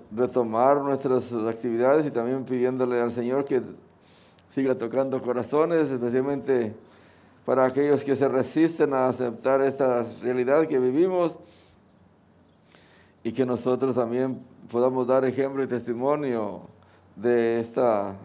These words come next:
labor de concientización que debemos ir realizando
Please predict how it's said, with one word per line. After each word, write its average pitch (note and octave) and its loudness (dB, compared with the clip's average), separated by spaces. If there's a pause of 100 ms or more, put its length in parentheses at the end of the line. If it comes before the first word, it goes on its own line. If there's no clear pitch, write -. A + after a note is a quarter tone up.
labor D#3+ 6 (600)
de B2 0
concientización B2 0
que A#2 2
debemos A#2+ -2
ir B2+ -2 (580)
realizando B2 0